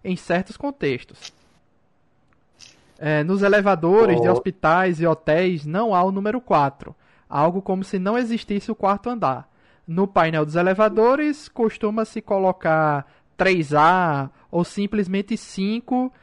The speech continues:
Speaker 1: pulando o contexto do quarto, né?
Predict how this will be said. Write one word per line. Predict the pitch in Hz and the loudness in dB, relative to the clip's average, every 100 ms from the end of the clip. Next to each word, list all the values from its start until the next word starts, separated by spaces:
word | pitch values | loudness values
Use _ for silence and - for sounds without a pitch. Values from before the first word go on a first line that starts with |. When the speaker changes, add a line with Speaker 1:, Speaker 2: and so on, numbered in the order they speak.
| _ _ | _ _
Speaker 1:
pulando | - 220 175 180 202 226 | 2 2 4 2 0 0
o | 233 226 190 | 0 -2 -4
contexto | 196 175 175 175 175 | -2 -4 -4 -4 -4
do | 208 | -6
quarto, | 214 139 117 - - | -4 -4 -4 -10 -18
né? | - 185 | -14 -12